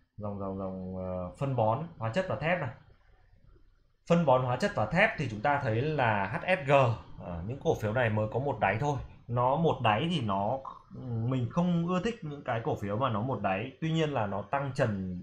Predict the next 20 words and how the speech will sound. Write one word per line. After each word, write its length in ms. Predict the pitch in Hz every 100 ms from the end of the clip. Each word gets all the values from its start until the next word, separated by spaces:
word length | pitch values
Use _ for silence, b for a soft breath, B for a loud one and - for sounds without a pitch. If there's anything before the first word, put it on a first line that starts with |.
| -
rất 160 | 160 135
là 100 | 107
nhiều 300 | 113 107 98
rồi. 120 | 95 b b b
Thì 180 | - 113 135
cũng 160 | 147
chúc 140 | 175 170
mừng 200 | 135 120
anh 120 | 127
chị 160 | 143
nào 240 | 113 107 98
mà 140 | 95
bắt 200 | 123 151
được 100 | 131 95
những 200 | 131 143
cái 80 | -
cổ 140 | 113
phiếu 120 | 92 98
này 160 | 117
thôi. 160 | 117